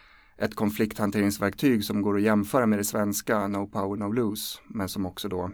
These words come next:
inbegriper de särskilda befogenheterna. Ett, ett konfliktverktyg då som inte innebär fysisk, eh, inga fy-, utan fysiska ingripanden,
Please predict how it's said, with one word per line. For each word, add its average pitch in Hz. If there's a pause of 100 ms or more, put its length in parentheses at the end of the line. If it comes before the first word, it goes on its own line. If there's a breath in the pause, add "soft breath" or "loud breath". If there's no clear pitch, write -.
inbegriper 107
de 92
särskilda 101
befogenheterna. 104 (800 loud breath)
Ett, - (760)
ett -
konfliktverktyg 101
då 95
som 101 (100)
inte 110 (320)
innebär 98
fysisk, 104
eh, 104 (180)
inga 117
fy-, 131
utan 123
fysiska 117
ingripanden, 117